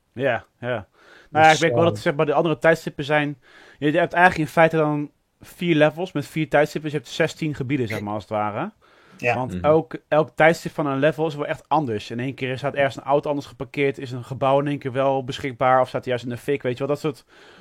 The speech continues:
Speaker 1: dingen veranderen constant, dus dat is echt wel, eh, heel erg vet.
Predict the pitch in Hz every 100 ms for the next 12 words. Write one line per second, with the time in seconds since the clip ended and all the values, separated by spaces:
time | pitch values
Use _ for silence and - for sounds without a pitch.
0 | - - 110 147 147 139 139 113 - 135
1 | 139 127 120 113 110 - 135 175 135 127
2 | - - 127 123 123 127 123 113 - 113
3 | -